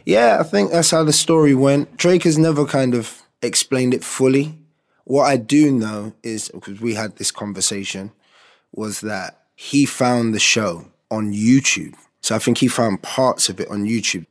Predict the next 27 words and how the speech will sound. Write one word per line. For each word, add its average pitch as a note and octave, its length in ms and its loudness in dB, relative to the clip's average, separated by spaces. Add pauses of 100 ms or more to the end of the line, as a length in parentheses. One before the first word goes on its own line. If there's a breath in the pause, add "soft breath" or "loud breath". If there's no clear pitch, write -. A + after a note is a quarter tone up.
(100)
whilst A2 300 0
he A#2+ 60 0
was A2 160 0
making A2+ 320 0
an A2+ 100 -2
album. G2 480 -4 (120)
He A#2+ 180 -2
got B2 220 0
so C3+ 520 4
into A#2 560 0 (120)
Top - 320 -6
Boy G2 180 -8
at - 120 -14
the F2+ 60 -12
time. G2 420 -6
He G#2+ 120 -6
was G#2 160 -4
watching A2 360 -2
bits - 340 -4
of G2+ 80 -8
it G#2 80 -6
on G2+ 160 -8
YouTube G2 420 -6
whilst G2+ 360 -2
in G2 80 -8
the F#2+ 60 -10
studio. G2 540 -6